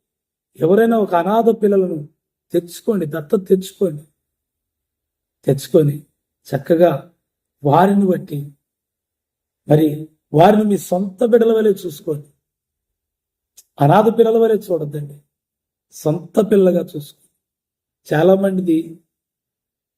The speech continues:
పిల్లలు లేనప్పుడు దత్తత తీసుకుంటారు, పిల్లలు పుట్టేదాకా బాగా చూసుకుంటారు.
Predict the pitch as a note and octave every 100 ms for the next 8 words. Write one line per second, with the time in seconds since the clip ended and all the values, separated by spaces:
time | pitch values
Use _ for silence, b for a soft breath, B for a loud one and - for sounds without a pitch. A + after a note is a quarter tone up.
0 | _ _ _ D#3 D#3+ G3 G3 F#3 F3+ F#3
1 | E3+ C#3+ F3 - _ _ _ _ _ _
2 | _ _ - D3 D3 F3 F3+ D#3 - C#3+
3 | C#3+ D3+ _ _ _ _ _ _ _ _
4 | _ _ _ _ _ _ _ _ _ _
5 | _ _ _ _ _ _ _ _ _ _
6 | _ _ _ _ F#3 G3 G#3+ G3 G3 G3
7 | G3+ G3 G#3+ G#3 F#3 F3+ F3+ D#3+ D3 D#3
8 | D3 -